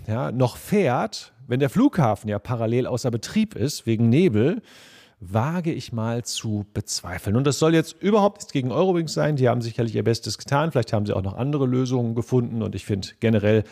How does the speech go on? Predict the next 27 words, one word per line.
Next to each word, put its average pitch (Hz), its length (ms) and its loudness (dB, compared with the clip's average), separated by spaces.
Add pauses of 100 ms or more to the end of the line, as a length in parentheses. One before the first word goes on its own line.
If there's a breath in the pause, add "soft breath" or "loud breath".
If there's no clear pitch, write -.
(200 loud breath)
die 104 60 -6
fliegen 101 400 -2
ganz 117 280 0
wunderbar 127 520 4
und 110 220 2 (120)
sehr 107 240 2
zuverlässig. 107 760 0
Also 95 240 -2
nicht 113 200 0
falsch 113 240 0
verstehen. 104 460 -2 (1040 loud breath)
Aber 165 260 4
das 143 160 2
war 147 140 4
natürlich 156 360 2
eine 127 140 0
Situation, 123 640 0
wie 117 80 -2
man 110 160 -2
sie 95 120 -6
sich 90 340 -8
nicht 98 300 -6 (100)
wünscht. - 340 -8 (680 loud breath)
Im 254 420 4 (120)
Bus 143 640 -2 (120)
zur 190 880 4
Gepäckaufnahme 113 1700 0